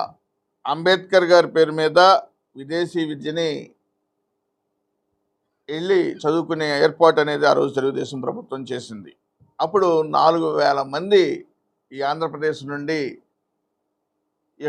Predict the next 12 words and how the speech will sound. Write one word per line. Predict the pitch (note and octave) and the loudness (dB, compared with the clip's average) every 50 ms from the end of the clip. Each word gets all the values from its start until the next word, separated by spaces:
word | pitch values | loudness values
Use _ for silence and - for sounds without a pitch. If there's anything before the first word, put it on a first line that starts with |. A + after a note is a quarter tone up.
| D3+ C#3+ | -4 -4
విదేశీ, | C#3 C#3 C#3 D#3+ E3+ E3+ E3 D#3 C#3+ | -4 -4 -4 -2 -2 -2 0 0 0
అంబేద్కర్ | C#3+ D#3 E3 E3+ E3+ E3+ - E3 D#3 | 0 2 0 0 0 0 -6 -6 -6
విదేశీ | D3 C#3+ C3+ D3 D3+ C#3+ C#3+ C#3+ | -6 -6 -6 -6 -6 -6 -8 -10
విద్యకి | C3 C3 B2 - C#3+ C#3 - D3+ D#3 D3 C3 A2 E2+ - _ _ _ _ _ _ _ _ _ _ - | -10 -10 -6 -6 -6 -6 -4 -6 -6 -6 -6 -6 -8 -12 _ _ _ _ _ _ _ _ _ _ -12
అర్హత | G#2 A#2 B2+ C#3+ D3+ D3 - | -10 -8 -4 -4 -4 -4 -4
పొందారు, | D3+ C3 C3+ C3+ C3+ C#3 C#3 C#3 C#3+ D3 D3+ C#3 | -8 -12 -10 -10 -6 -4 -2 -2 0 0 0 -2
అవకాశాన్ని | B2 C#3 C3+ - D3+ C#3+ C#3 - C#3 C#3 C3+ B2+ - | -2 -2 -4 -2 -2 -2 -2 0 -2 -2 -2 -6 -12
తీసుకున్నారు. | G#2 A2 G#2+ - _ - A2+ A2 G#2 G2+ D#2 - _ _ _ _ _ _ _ _ _ _ _ _ _ _ _ _ _ _ _ _ _ _ _ _ _ _ _ _ _ C3+ | -14 -16 -16 -18 _ -18 -14 -12 -12 -12 -14 -18 _ _ _ _ _ _ _ _ _ _ _ _ _ _ _ _ _ _ _ _ _ _ _ _ _ _ _ _ _ -4
మరి | D3 E3 F3 F3+ F3 | -2 0 2 2 2
ఈరోజు | E3+ E3+ F3+ F#3+ G#3+ A3 A3 A3+ G#3 F#3 D#3+ - - - - _ _ _ _ _ _ _ _ _ _ _ _ _ _ _ _ _ _ _ _ - | 2 4 6 6 6 6 8 8 8 8 6 2 -2 -6 -10 _ _ _ _ _ _ _ _ _ _ _ _ _ _ _ _ _ _ _ _ -14
ఎంతమందిని | D3 F3+ F#3 A3 A3+ A#3 A#3 A#3 A#3 | -12 -4 -4 0 0 0 0 0 2
పంపించారు? | G#3 G3 F3+ D#3 D3+ C3+ B2 - A#2+ G2+ - - | 4 2 2 2 -2 -10 -10 -10 -12 -12 -12 -14